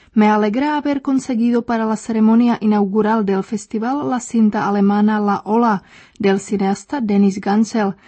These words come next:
que demuestra lo rápido que se puede sucumbir a una dictadura.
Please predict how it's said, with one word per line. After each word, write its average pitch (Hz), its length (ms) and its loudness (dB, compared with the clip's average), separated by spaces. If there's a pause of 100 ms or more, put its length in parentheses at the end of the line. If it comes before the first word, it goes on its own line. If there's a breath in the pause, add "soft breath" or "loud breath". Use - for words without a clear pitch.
(200 soft breath)
que 214 140 0
demuestra 247 640 0
lo 285 180 0
rápido 240 480 -2
que 226 120 -4
se - 180 -6
puede 190 300 -2
sucumbir 208 600 -2
a 240 100 -4
una 208 240 4
dictadura. 190 800 -2